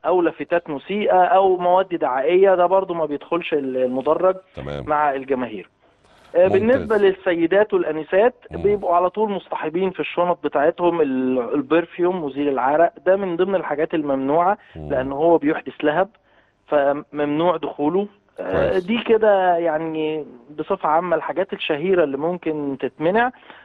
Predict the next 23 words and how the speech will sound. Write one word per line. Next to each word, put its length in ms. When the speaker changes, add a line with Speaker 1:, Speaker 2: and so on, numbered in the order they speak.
Speaker 1:
وإن 220
كانت 320
اللائحة 400
بتاعت 300
الممنوعات 500
دي 200
مش 160
حاجة 280
ثابتة، 440
هو 300
المبدأ 480
العام 420
لو 120
في 240
أي 240
حاجة 360
هتحدث 460
ضرر 300
سواء 260
كانت 400
للنفس 420
أو 240
للغير 460